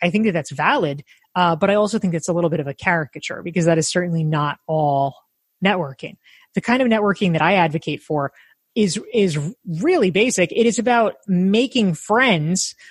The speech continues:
with people that you think are interesting. And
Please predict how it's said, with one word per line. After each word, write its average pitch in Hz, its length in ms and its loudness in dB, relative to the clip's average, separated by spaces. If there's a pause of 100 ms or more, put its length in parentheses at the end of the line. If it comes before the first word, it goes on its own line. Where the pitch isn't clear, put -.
with 190 200 0
people 214 240 0
that 190 120 2
you 202 280 2
think 175 360 -4 (100)
are 202 180 -2
interesting. 208 720 -2 (340)
And 196 580 2